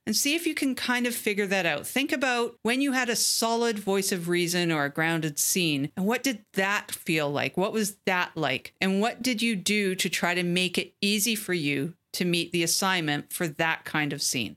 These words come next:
The other option is to just be <laughs> yourself. Position yourself as you do and commit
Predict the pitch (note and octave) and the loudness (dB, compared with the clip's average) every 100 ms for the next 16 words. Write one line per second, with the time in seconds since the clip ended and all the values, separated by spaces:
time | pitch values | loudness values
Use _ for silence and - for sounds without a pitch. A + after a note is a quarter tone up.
0 | - - - D4 D#4 - F#3 F3 - F#3 | -4 -2 0 0 0 0 -2 0 0 0
1 | - G3 - A#3 D4 D#4 - D#3 _ F3 | 0 0 0 0 0 0 -4 -6 _ 0
2 | G3 F#3+ G3 G#3+ - B3+ B3 F3 - - | 0 0 0 0 0 0 0 -2 -4 -4
3 | - F3+ F#3+ A#3 C#4 B3 B3 A#3+ A#3 A3+ | -2 0 0 0 0 0 0 2 2 0
4 | A3 - _ _ F#3+ F#3 F3+ F3 F#3 D#3+ | -2 -12 _ _ 0 0 0 0 0 2
5 | D#3 D3+ D3 D3 _ _ - F3 D#3 - | 2 2 -2 -4 _ _ -4 -2 0 0
6 | F3 E3 E3+ | 0 2 0